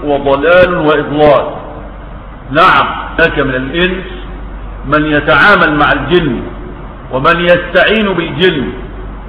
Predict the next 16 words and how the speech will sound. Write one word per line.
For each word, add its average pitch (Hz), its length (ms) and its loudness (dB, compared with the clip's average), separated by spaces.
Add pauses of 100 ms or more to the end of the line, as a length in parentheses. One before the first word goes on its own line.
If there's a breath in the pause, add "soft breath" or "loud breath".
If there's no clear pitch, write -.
(260)
هذا 131 320 -4
شيء 175 220 2 (400)
حق - 420 2 (440)
لا 147 240 4
ننكره، 180 840 0 (580)
ولكن 196 640 4
الجن 190 320 0
لا 214 340 6
يكون 220 340 0
مسخرا 175 560 2
له، 151 400 2 (960)
فالجن 190 680 0 (160)
إذا 156 240 2
قدم 180 480 2
له 165 400 4
خدمة 202 720 2